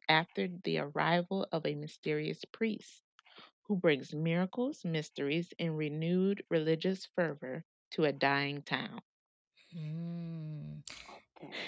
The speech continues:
Speaker 2: That's interesting. Actually, one of our coworkers was watching this on Netflix, and she had some things to say about it. Well,
Speaker 3: Oh.
Speaker 2: good things, of course. She saying
Speaker 1: Mm-hmm.
Speaker 2: that she enjoyed the
Speaker 3: <laughs> Good.
Speaker 2: series.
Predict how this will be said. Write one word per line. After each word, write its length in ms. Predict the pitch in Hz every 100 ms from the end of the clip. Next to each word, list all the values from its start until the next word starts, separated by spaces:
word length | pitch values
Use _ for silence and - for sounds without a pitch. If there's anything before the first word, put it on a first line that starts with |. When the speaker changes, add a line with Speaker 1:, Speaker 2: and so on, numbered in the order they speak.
| -
Speaker 2:
That's 360 | 160 202 -
interesting. 720 | - 254 185 175 - 147 151 -
Actually, 400 | 175 - - 180
one 220 | 170 180
of 140 | 185
our 120 | 160
coworkers 920 | 151 175 226 196 135 - 110 135 - - -
was 280 | - 143 143
watching 520 | 139 135 139 - 135
this 260 | 127 120 -
on 160 | - 113
Netflix, 720 | 123 123 - - 123 - - - -
and 300 | 143 120 135
she 240 | - 170
had 200 | 202 165
some 200 | - -
things 360 | - 156 151 147
to 120 | -
say 260 | - - 131
about 240 | 131 120
it. 100 | - - 143
Well, 220 | 160 135
Speaker 3:
Oh. 120 | 135 -
Speaker 2:
good 200 | 226 240
things, 260 | - 120 165
of 80 | -
course. 220 | 127 -
She 140 | 143 - - 180
saying 340 | 156 160 160 202
Speaker 1:
Mm-hmm. 20 |
Speaker 2:
that 160 | 220 -
she 220 | 427 -
enjoyed 380 | 349 220 160 156
the 60 | 254
Speaker 3:
<laughs> 20 |
Good. 0 |
Speaker 2:
series. 560 | 311 269 233 220 262